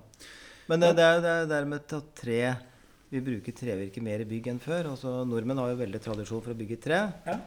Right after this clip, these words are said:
Speaker 1: Eh, åtti prosent av alle bygg og boliger i Norge er i tre.
Speaker 2: Ja.
Speaker 1: Og det, vi er jo, det er jo ganske mye. Altså, det, vi er på topp, rett og slett.
Speaker 2: Ja.
Speaker 1: Og sånn sett så kan du si at potensialet både i Sverige og Finland, eh, men spesielt Europa,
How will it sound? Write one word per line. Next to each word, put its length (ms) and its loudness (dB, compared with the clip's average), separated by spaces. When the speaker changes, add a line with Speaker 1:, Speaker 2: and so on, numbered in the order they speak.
Speaker 1:
Eh, 200 0
åtti 280 -10
prosent 400 -6
av 140 -2
alle 720 -4
bygg 240 -6
og 120 -4
boliger 260 -6
i 20 -6
Norge 260 -4
er 260 -8
i 40 -8
tre. 220 -6
Speaker 2:
Ja. 180 6
Speaker 1:
Og 140 -4
det, 100 -4
vi 140 -4
er 320 -4
jo, 420 -8
det 100 -6
er 120 -6
jo 80 -6
ganske 340 -10
mye. 560 -6
Altså, 260 -10
det, 80 -8
vi 80 -6
er 80 -4
på 140 -16
topp, 320 -8
rett 180 -4
og 60 -6
slett. 300 -4
Speaker 2:
Ja. 120 6
Speaker 1:
Og 220 0
sånn 220 -6
sett 140 -10
så 100 -12
kan 120 -6
du 60 -8
si 120 -6
at 120 -6
potensialet 640 -6
både 300 -6
i 40 -8
Sverige 340 -8
og 60 -10
Finland, 600 -8
eh, 380 -8
men 360 -4
spesielt 360 -8
Europa, 420 -8